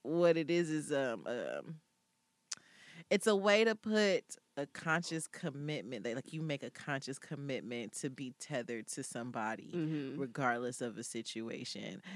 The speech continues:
Speaker 1: and you don't have to like them in, you know, a moment or even in a span of time,
Speaker 2: Yeah.
Speaker 1: but if you love someone,
Speaker 2: You s-,
Speaker 1: quote,
Speaker 2: 'cause that's what,
Speaker 1: unquote.
Speaker 2: that's what people make you believe that's what love is, right?
Speaker 1: Right.
Speaker 2: That is, is endless, it's undying, right?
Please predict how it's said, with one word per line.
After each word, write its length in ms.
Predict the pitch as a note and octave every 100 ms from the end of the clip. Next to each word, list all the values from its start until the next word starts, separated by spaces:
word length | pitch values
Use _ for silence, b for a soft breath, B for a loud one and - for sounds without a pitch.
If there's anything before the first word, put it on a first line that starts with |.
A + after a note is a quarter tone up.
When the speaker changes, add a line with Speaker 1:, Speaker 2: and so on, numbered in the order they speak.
| F3+
Speaker 1:
and 120 | C#3
you 80 | C#3
don't 140 | D#3+ C#3+
have 200 | C3 C3
to 80 |
like 240 | B2+ C3+ C3
them 180 | B2 B2
in, 260 | A2+ G#2
you 160 | - C#3
know, 220 | B2 A2
a 60 | G2
moment 420 | B2 B2 B2 A#2
or 120 | A2
even 300 | A#2 D#3+ C#3+
in 140 | C3+ A#2+
a 60 |
span 400 | A#2+ - B2 A#2
of 100 | G#2+ -
time, 520 | D#3+ D3 B2 A2 A2
Speaker 2:
Yeah. 100 | E3
Speaker 1:
but 200 | C3 G#2 _ _ - _ _ _ -
if 220 | C3+ -
you 120 | C#3 B2
love 360 | C3 C3 B2+
someone, 800 | - - A#2+ A#2+ A2+ G2+ F#2+ A#2+ G#3
Speaker 2:
You 180 | G#3+
s-, 100 | G3+
Speaker 1:
quote, 240 | - - C3
Speaker 2:
'cause 120 | A#3+
that's 260 | B3+ C#4+ -
what, 160 | D4
Speaker 1:
unquote. 100 | A#3+
Speaker 2:
that's 240 | B3 C#4 -
what 160 | B3
people 240 | C4 A3+ G#3+
make 240 | G3+ G#3
you 80 | G#3+
believe 300 | F#3+ F#3+ E3+
that's 240 | E3+ E3+
what 120 | E3
love 280 | E3 D#3 C#3+
is, 240 | B2 A#2+ -
right? 260 | C3 F#2+
Speaker 1:
Right. 380 | C3 B2 G2+ D#2 -
Speaker 2:
That 200 | G3 F#3
is, 240 | F3 -
is 240 | - E3+ - - -
endless, 480 | F3+ D3+ G#2 - F3+
it's 80 | F3
undying, 760 | D#3 D#3 D#3 E3 C#3 E2 F#2+
right? 440 | D#3+ C#3+ G#2+ F#2+